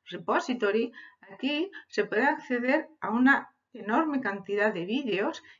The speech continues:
ya más específicos de tareas concretas, de acciones concretas o de funcionalidades concretas de Red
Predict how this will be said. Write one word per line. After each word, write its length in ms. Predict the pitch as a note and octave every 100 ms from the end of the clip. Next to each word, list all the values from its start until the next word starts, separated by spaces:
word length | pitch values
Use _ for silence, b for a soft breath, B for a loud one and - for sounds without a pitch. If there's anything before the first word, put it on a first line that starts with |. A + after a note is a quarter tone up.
| _
ya 100 | G3+
más 200 | B3+ -
específicos 840 | C4+ - F3+ F3 C4 - A3+ A#3 A3
de 80 | F3+
tareas 400 | D#3+ E3+ A#3 -
concretas, 600 | G3+ F#3 F#3 C4+ B3 B3
de 60 | E3
acciones 380 | E3 G3 A3
concretas 540 | - G#3+ G3+ G#3+ A#3 A#3+
o 60 |
de 80 | G3
funcionalidades 720 | G3 G#3 G3 G3 G3 G#3 E4 -
concretas 680 | G3+ F#3+ A#3+ C#4+ D#3+ D#3
de 80 | D#3
Red 240 | D3+ D#3+